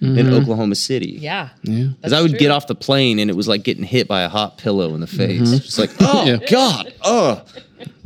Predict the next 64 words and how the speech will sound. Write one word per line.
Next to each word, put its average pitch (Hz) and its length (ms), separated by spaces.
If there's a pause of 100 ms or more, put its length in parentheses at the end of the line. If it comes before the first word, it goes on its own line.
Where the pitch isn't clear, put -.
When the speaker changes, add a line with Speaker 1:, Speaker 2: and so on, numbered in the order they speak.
(100)
Speaker 2:
I 104 60
used 113 120
Speaker 1:
It 131 40
Speaker 2:
to 127 40
Speaker 1:
was, 135 300
it - 120
was 139 200
Speaker 2:
Yeah. 110 60
Speaker 1:
gross. 104 440
Speaker 3:
I'm - 40
glad 151 200
I 151 60
have 156 180
a 143 80
break 143 240
from 147 200
that. 156 400
Speaker 2:
I 123 80
used 254 220
to 185 80
get 135 200
that 131 120
when 127 120
I 127 60
came 135 200
back 135 140
from 110 160
Denver, 120 260
and 101 100
I 101 60
would 104 100
always 107 200
tell 113 180
people, 101 260
I 95 40
was 98 100
like, - 180
"It's 165 200
just 170 280
so 175 380
oppressive." 139 640
And - 460
they'd 147 80
be 151 80
like, 143 160
"Come 175 220
on, 101 340
you 120 80
can't 123 260
tell 95 200
that 90 180
big 90 160
of 87 60
a 87 40
difference." 95 320
I'm 107 60
like, - 180
"Yeah, 170 240
you 113 180
really 139 280
can." 107 340
Speaker 1:
You 98 40
can't 127 300
dry, 139 480